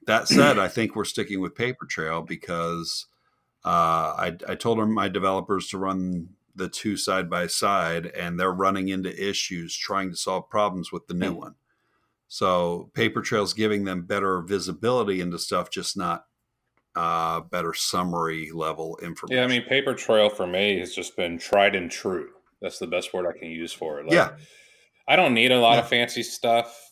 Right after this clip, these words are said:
Speaker 2: but I need alert. I, I wanna get alerts sent to my email when I get errors, and I want to be able to go in and do searches if I need it.
Speaker 1: And, and I find the search, I find the searching of it to be limited.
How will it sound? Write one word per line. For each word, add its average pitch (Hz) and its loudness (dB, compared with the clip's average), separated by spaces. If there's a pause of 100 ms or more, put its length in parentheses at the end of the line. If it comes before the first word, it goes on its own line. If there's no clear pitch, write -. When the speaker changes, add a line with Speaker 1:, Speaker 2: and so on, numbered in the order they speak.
(140)
Speaker 2:
but 95 4
I 95 2
need 104 0
alert. 98 2
I, 117 0
I 110 0
wanna 131 4
get 131 4
alerts 110 4
sent - -6
to - -10
my 104 -2
email 95 0
when 90 -4
I 87 -2
get 92 -2
errors, 82 -6
and 98 -12
I 87 -8
want 92 -8
to - -20
be 92 -4
able 90 -4
to 87 -6
go 92 -2
in 92 -4
and 85 -8
do 87 -10
searches 85 -10 (880)
if - -10
I 90 -4
need 87 -4
it. 85 -4 (760)
Speaker 1:
And, 170 0
and 190 6
I 208 10
find 233 6
the 220 4
search, 202 4
I 165 2
find 180 6
the 160 0
searching 165 2
of 139 6
it 147 2
to 131 -2
be 117 -2
limited. 127 0